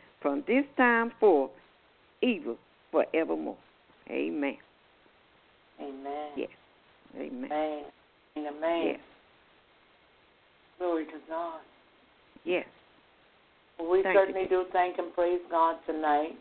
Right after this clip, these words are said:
Speaker 1: Yes.
Speaker 2: Hallelujah. As we come together.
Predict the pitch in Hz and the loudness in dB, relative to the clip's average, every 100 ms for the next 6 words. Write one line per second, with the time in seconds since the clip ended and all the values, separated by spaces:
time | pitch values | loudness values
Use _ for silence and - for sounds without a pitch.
0 | - _ _ _ _ _ _ _ _ _ | -20 _ _ _ _ _ _ _ _ _
1 | _ _ - 175 151 - 180 160 151 151 | _ _ -8 -6 -6 -4 -2 0 0 0
2 | 160 160 156 147 135 147 139 - 165 160 | 4 4 4 2 0 -4 -2 2 2 2
3 | 151 156 156 151 151 | 0 4 4 4 0